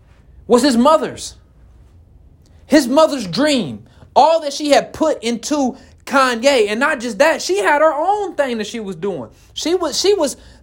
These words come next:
top level teacher. She was a top level teacher in English.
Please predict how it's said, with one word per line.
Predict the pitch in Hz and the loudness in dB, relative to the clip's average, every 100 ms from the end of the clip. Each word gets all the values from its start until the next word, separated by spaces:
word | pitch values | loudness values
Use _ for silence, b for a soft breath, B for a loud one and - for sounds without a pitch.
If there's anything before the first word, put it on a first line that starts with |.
| - | -4
top | - 208 - | 2 2 2
level | 262 277 240 | 0 0 -2
teacher. | 226 339 349 - 123 - - | -4 -2 -2 -6 -10 -12 -20
She | - - | -10 -6
was | 370 | -4
a | 269 | -4
top | - 294 269 | 0 0 2
level | 269 240 | 0 0
teacher | 233 320 311 226 | -4 -8 -4 -4
in | 208 | -4
English. | 247 311 240 180 - | -8 -6 -2 -2 -4